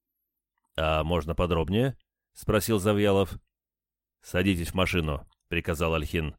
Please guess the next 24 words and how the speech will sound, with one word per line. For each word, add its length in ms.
"Там 220
обо 180
всём 260
и 60
расскажу". 540
Расселись, 800
и 80
Альхин 400
поведал 480
Завьялову 640
и 160
Волошка 640
о 100
найденном 500
немецком 480
документе 720
и 100
обо 240
всём, 280
что 160
из 160
этой 240
находки 500
проистекало. 880